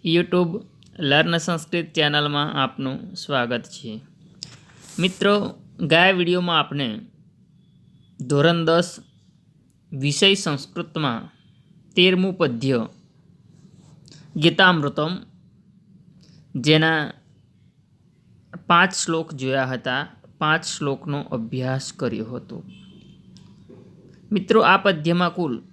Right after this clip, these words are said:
સાત શ્લોક છે અને જે અંતિમ બે શ્લોક છે, જે અપૂર્ણ છે, બાકી છે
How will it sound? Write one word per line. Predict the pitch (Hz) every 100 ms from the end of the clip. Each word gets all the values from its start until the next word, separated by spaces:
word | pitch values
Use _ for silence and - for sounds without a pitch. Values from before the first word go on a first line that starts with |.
| _ _ _ -
સાત | - 180 180 - - -
શ્લોક | 170 - 151 117
છે | - 127 98 - _ _ _ _ _ _ _ _ _ 165
અને | 151 147 143 -
જે | 139 156
અંતિમ | - - 180 185 190 208 190
બે | 170 165 160 - - - -
શ્લોક | 165 160 160
છે, | 170 123 107 - _ 156
જે | 151 151
અપૂર્ણ | 151 208 220 170 135
છે, | - 113
બાકી | 127 139 - 180
છે | 147 131